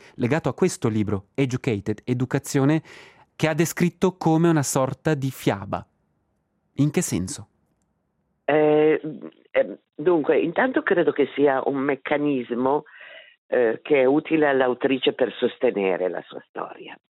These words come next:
Speaker 2: Cioè, è scritta in maniera dolce, nonostante sia così feroce. Eh, noi sappiamo che abbiamo edulcorato, per esempio, le storie dei fratelli Grimm. Io chiedo sempre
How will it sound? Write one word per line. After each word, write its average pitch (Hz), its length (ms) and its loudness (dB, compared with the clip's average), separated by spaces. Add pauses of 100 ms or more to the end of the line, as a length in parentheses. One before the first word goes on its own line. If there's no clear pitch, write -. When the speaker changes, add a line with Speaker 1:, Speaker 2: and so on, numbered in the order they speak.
(100)
Speaker 2:
Cioè, 113 360 0 (600)
è 156 220 0
scritta 170 680 0
in 143 140 2
maniera 135 800 0 (260)
dolce, 117 880 2 (140)
nonostante 131 760 -2 (100)
sia 127 220 0
così 120 580 -2
feroce. 101 760 0 (840)
Eh, 127 260 2
noi 165 300 2
sappiamo 127 580 0
che 101 800 4
abbiamo 113 360 0
edulcorato, 107 800 -2
per 104 160 -2
esempio, 104 380 -2
le 104 180 -4
storie 113 340 0
dei 110 140 -2
fratelli 113 500 0
Grimm. 123 360 2
Io 135 160 4
chiedo 113 320 0
sempre 131 520 0